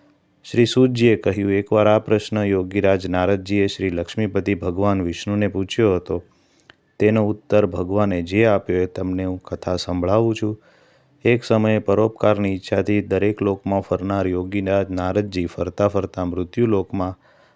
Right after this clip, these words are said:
આવ્યા. ત્યાં ઘણા લોકોને પોતપોતાના પૂર્વજન્મના કર્મો અનુસાર અનેક પ્રકારના દુઃખ ભોગવતા જોયા એમણે. એવો અને તે જોઈ તે ખૂબ દુઃખી થયા.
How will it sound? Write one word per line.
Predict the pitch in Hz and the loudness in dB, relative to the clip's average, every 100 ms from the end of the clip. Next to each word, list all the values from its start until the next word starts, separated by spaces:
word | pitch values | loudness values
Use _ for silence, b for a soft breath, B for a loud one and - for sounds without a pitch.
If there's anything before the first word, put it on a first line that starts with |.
| b 95 | b -4
આવ્યા. | 92 95 95 98 101 | 0 0 -2 -4 -4
ત્યાં | 101 95 | -2 0
ઘણા | - 104 110 | -2 0 2
લોકોને | 107 95 98 98 | 2 0 -2 -4
પોતપોતાના | 95 101 107 - 98 95 95 95 | -4 -4 -4 -4 -4 -2 -2 -4
પૂર્વજન્મના | - 95 101 104 95 98 98 98 | -4 -2 0 0 0 -2 -2 -2
કર્મો | 95 90 104 107 | -2 -2 0 2
અનુસાર | 98 98 98 90 87 92 b b b b b - | 2 0 0 2 2 0 b b b b b -4
અનેક | 107 117 123 | 0 2 2
પ્રકારના | 107 101 98 95 92 | 2 4 4 4 2
દુઃખ | 90 104 101 | 0 -2 0
ભોગવતા | 98 95 92 92 85 | 2 2 2 -2 -2
જોયા | 85 85 92 101 | -2 0 2 2
એમણે. | 87 85 87 92 b b b b b b | 2 -2 -6 -10 b b b b b b
એવો | 107 110 107 - _ _ _ | 2 4 4 -2 _ _ _
અને | 113 117 92 87 - _ _ _ - | 2 2 2 -2 -10 _ _ _ 0
તે | 110 117 | 4 4
જોઈ | 101 104 90 | 4 2 2
તે | 90 87 | -2 -4
ખૂબ | 90 101 107 | -2 -2 -2
દુઃખી | 95 92 113 | -2 0 0
થયા. | 110 92 87 90 | 0 0 0 -2